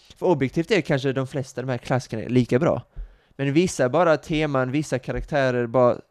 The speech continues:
träffar en hårdare. Och Hitta Nemo träffar mig jättehårt.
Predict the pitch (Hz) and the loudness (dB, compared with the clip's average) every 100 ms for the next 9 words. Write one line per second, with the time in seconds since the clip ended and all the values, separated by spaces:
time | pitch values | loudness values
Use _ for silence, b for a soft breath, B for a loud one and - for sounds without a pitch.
0 | _ _ _ - 156 - - 131 127 143 | _ _ _ 0 2 4 2 2 2 2
1 | 175 107 - 127 139 160 156 120 113 - | 0 -2 0 0 2 4 2 2 0 2
2 | 151 143 135 104 120 151 113 110 - | 4 4 2 2 2 0 0 -6 -10